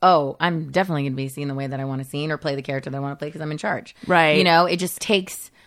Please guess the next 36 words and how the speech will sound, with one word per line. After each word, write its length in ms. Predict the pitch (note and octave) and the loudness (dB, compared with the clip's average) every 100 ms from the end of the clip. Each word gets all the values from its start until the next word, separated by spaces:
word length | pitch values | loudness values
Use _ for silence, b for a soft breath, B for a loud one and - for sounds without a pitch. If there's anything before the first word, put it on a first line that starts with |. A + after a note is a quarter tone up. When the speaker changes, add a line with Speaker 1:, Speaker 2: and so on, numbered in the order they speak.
| b b b b _ - | b b b b _ 2
Speaker 1:
and 260 | G#3 F#3+ - _ _ _ _ G1+ _ | 4 2 -6 _ _ _ _ _ _
yeah, 280 | F3+ G3 B2 | 0 2 2
it's 100 | C3 | -4
just 140 | D3+ - | -8 -8
a 40 | |
different 380 | D3+ - C3+ B2 - | -8 -6 -6 -6 4
Speaker 2:
Are 120 | G#3 | 6
Speaker 1:
route. 80 | G3+ | 6
It's 360 | G3 G3+ G3 F#3+ | 4 4 6 6
a 40 | |
little 140 | F#3+ F3+ | 4 4
Speaker 2:
you 40 | |
Speaker 1:
more 180 | F3+ B2+ _ | 2 -4 _
difficult. 480 | D3+ - A2 - - _ _ _ _ | -10 -8 -10 -12 -16 _ _ _ _
Speaker 2:
writing, 720 | F3 E3+ E3 D#3+ D#3 D3+ D3+ - | 0 2 4 2 0 -2 -4 -6
producing, 800 | - D#3 D3+ - D#3 C3+ C3+ C#3+ _ _ - | -6 -4 -4 -4 -4 -4 -6 -8 _ _ -6
like, 120 | E3 | 2
what, 220 | F3 E3+ | 2 4
what 160 | G#3 G3 | 4 6
are 40 | |
your, 120 | F3 | 4
what's 240 | - F#3 F3+ | 4 2 4
your 100 | E3+ | 0
role 260 | D3+ C#3 | 2 2
on 140 | A#2+ C3+ | 2 0
the 60 | |
new 120 | A#2 F#2 | -4 -6
show? 200 | - G1+ | -8 2
Speaker 1:
Yeah, 220 | G#3+ E3 | 6 6
so 160 | C#3+ A3 | 6 6
I 100 | G#3 | 8
would 140 | G#3 | 4
just 280 | F#3 F#3 - | 0 -2 0
do 140 | F#3 E3 | 2 2
everything 440 | D3 D3 C#3+ C3+ | 2 -2 -2 -4
for 400 | B2 C#3 B2 A#2+ | -4 -6 -4 -8